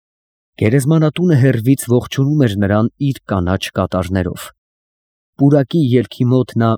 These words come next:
մի կենարար զովություն զգաց։ Մի տանջող, սակայն քաղցր հոգտացությամբ զբոսնում էր նա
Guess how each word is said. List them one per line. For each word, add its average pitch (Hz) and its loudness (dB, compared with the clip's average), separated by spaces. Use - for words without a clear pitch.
մի 127 0
կենարար 107 0
զովություն 107 -2
զգաց։ 87 -10
Մի 101 -2
տանջող, 113 0
սակայն 135 0
քաղցր 120 -4
հոգտացությամբ 107 -2
զբոսնում 117 -2
էր 104 0
նա 117 2